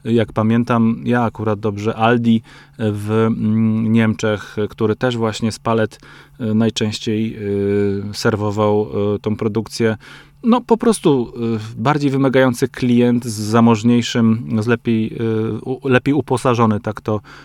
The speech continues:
powiedzmy, y, no, szukał, y, tych samych produktów często, ale też i lepszych oczywiście, w lepiej,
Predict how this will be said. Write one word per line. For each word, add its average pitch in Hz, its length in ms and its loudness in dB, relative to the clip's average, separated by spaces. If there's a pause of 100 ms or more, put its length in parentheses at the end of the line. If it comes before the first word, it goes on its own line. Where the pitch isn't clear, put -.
(100)
powiedzmy, 117 640 -2 (420)
y, 131 280 -4
no, 175 180 -2
szukał, 160 520 0 (420)
y, 175 80 -20
tych 143 160 0
samych 139 300 2
produktów 131 500 -4
często, 131 320 -4
ale 285 120 -2
też 208 160 -2
i 139 40 2
lepszych 107 340 0
oczywiście, 127 540 -2
w 247 380 -14
lepiej, 233 520 0